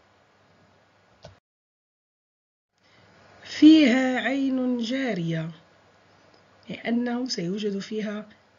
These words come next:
جميع الأنو-، جميع الأشربة اللذيذة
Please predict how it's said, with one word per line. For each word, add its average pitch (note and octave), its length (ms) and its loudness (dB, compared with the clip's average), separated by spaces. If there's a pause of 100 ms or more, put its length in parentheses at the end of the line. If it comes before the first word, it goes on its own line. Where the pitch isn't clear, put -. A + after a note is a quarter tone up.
جميع F3+ 420 -6
الأنو-، G3 440 -8 (180)
جميع G#3+ 360 -6
الأشربة G3+ 880 -10 (460)
اللذيذة G3 880 -6